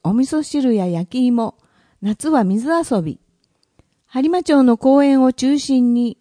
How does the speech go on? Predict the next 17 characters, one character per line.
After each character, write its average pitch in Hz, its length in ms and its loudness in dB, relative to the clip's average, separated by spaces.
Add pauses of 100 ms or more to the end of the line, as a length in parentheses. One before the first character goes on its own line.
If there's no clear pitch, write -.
親 311 260 2
子 233 140 -2
で 196 140 -2
体 302 380 -2
い 302 80 -2
っ - 20 -4
ぱ - 240 -6
い 247 100 -6
季 - 120 -20
節 294 320 -2
を 185 100 0
感 233 260 -2
じ 240 160 -6
て 240 100 0
い 233 120 2
ま 220 160 -2
す。 - 180 -16